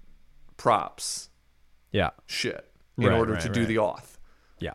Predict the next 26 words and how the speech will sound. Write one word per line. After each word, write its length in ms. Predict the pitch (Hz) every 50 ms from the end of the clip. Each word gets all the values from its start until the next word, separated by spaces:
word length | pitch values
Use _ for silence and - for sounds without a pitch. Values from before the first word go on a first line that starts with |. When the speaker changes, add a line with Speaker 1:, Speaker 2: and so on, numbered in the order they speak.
| - _
Speaker 1:
So 220 | - - - 135
now 320 | 123 127 127 127 127 127 117
I'm, 220 | 120 123 117 117
like, 220 | 117 113 113 113 -
having 240 | 139 139 131 127 117
to 60 | 113
duplicate 680 | 113 107 - 131 139 135 143 139 - - 135 123 -
this 140 | 117 110 -
auth 380 | - 107 113 120 123 - - -
code 320 | - 127 110 113 110 107
on 80 | 107 107
all 160 | 110 113 113
the 60 | 113 110
pages 420 | - 127 117 113 110 110 107 -
that 100 | 113 104
get 140 | - 110 107
authed, 520 | 107 113 113 92 - - - - - - -
or 180 | 120 113 113
else 160 | 110 110 -
create, 320 | - - - 120 123 120 -
like, 140 | 117 113 113
a 60 | 110
base 460 | 117 - 117 117 117 120 117 - - - -
authed 480 | 113 117 117 117 117 - - - - -
page 500 | - 120 113 110 117 113 113 123 - -
to 220 | - 113 113 117